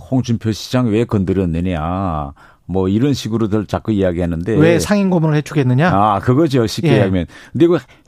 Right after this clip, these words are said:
Speaker 1: 해촉을요, 많은 분들이 징계처럼 생각하세요.
Speaker 2: 음.
Speaker 1: 그러니 징계할 사람은 따로 있는데,
Speaker 2: 음.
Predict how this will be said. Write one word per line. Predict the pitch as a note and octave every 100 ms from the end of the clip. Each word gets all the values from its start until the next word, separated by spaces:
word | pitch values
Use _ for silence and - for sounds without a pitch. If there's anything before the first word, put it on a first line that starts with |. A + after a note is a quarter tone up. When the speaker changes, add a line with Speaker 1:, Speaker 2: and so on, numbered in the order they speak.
| -
Speaker 1:
해촉을요, | F3 - C3+ D#3 F3+ C3+
많은 | A#2 A#2 G#2+
분들이 | A#2+ D3+
징계처럼 | - - B2+ F#3 - C#3
생각하세요. | G2+ G#2 F2 D#2+ D#2 F#2 D2+ -
Speaker 2:
음. | D#3+ C#3 A#2+
Speaker 1:
그러니 | D#3+ F3+ F3
징계할 | C#3+ C#3 C#3 C#3+
사람은 | A2+ C#3+ D#3 C#3+
따로 | C3 B2+
있는데, | B2+ B2+ B2+ C3+ F3 F3+
Speaker 2:
음. | D#3+ C#3+ C3